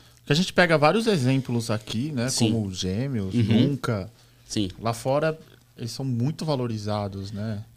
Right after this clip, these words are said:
Speaker 2: É, a valorização que eu, na época eu senti, assim, eu acho que me deu um, não é nem o lance grana e
Speaker 1: Uhum.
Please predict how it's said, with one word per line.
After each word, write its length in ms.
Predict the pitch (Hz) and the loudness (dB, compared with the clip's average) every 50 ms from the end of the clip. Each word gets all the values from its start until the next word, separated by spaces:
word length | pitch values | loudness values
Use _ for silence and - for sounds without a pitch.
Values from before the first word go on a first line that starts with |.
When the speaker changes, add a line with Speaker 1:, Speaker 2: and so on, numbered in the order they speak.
| _ _ | _ _
Speaker 2:
É, 160 | - 151 - - | -6 -6 -4 -4
a 80 | - 135 | -4 -2
valorização 640 | 165 180 190 196 185 196 185 185 160 - - 180 | -2 0 0 0 -2 -2 -2 0 0 2 0 0
que 120 | 185 - 202 | 0 0 -2
eu, 200 | 190 156 104 - - _ _ | -2 -2 -4 -10 -18 _ _
na 260 | 123 120 131 139 139 | -2 0 2 2 2
época 300 | 127 135 143 - - 131 | 2 0 -2 -4 -4 -2
eu 60 | 120 | 0
senti, 460 | 123 - 120 110 104 - - 120 127 120 | 0 0 0 0 0 -2 -2 0 0 0
assim, 420 | 98 - - 120 123 147 156 139 | 0 0 -2 0 0 0 0 0
eu 120 | 120 117 110 | 0 0 0
acho 200 | 107 107 - - | 0 -2 -4 -6
que 100 | - 117 | -4 -2
me 140 | 117 113 104 | 0 0 0
deu 180 | 107 110 113 | 2 2 2
um, 340 | 113 113 107 98 95 95 90 90 - _ _ _ _ _ _ _ _ _ _ - - - - - - - _ _ _ _ _ - | 2 2 0 -2 -2 -4 -6 -10 -14 _ _ _ _ _ _ _ _ _ _ -20 -20 -20 -20 -20 -20 -20 _ _ _ _ _ -8
não 180 | 117 117 123 135 | -4 -2 0 0
é 60 | 135 | 0
nem 220 | 135 139 156 170 | 0 -2 -2 -2
o 40 | 180 | -2
lance 520 | 170 165 160 160 156 - - 170 160 147 135 | 0 0 0 0 0 -2 -4 -4 -6 -6 -8
grana 720 | 123 101 131 123 117 117 127 135 156 151 123 107 98 90 | -4 0 2 4 6 6 6 4 2 2 0 0 -2 -4
e 400 | 95 98 95 90 90 90 87 90 - - - - - | -6 -8 -8 -8 -10 -10 -12 -16 -18 -20 -20 -14 -12
Speaker 1:
Uhum. 240 | 113 110 110 117 98 | -10 -10 -8 -8 -10